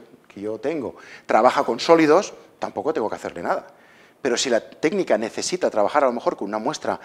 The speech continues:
en estado gaseoso, pues tengo que, eh, ablacionar, tengo que darle con un láser y ablatar, generar un vapor de esa muestra y transportarlo a la zona de medida.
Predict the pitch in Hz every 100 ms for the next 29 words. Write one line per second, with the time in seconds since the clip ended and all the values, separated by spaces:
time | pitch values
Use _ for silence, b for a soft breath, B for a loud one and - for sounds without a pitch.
0 | B B 101 92 123 123 131 - 147 151
1 | 143 202 - B B 107 - 123 127 147
2 | 123 - - _ _ - 117 117 127 135
3 | 120 127 110 101 - 123 135 139 143 -
4 | 127 131 139 135 131 139 - b b 147
5 | 160 - 190 - b b b _ 123 143
6 | 120 113 110 - 147 190 208 - - 107
7 | 104 123 120 120 151 117 - 104 101 120
8 | 160 185 185 220 - B B 156 131 113
9 | - 104 - 113 131 143 117 95 107 120
10 | 101 85 80